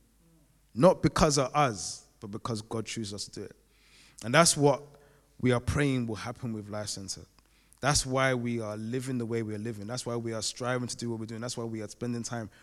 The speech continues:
praying, fasting, getting into the word, why we are taking the time to examine our ways, because we want God to choose us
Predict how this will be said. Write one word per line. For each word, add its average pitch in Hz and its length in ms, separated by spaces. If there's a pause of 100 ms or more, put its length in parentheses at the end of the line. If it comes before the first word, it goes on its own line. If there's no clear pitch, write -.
(140)
praying, 117 480 (260)
fasting, 127 680 (400)
getting 139 240
into 123 260
the 110 80
word, 107 380 (420)
why 123 160
we 123 100
are 123 60
taking 139 440
the 120 60
time 123 340
to 113 300
examine 131 560
our 117 200
ways, 113 480 (880)
because 117 320
we 131 100
want 135 280
God 131 200
to 107 100
choose 131 480
us 95 400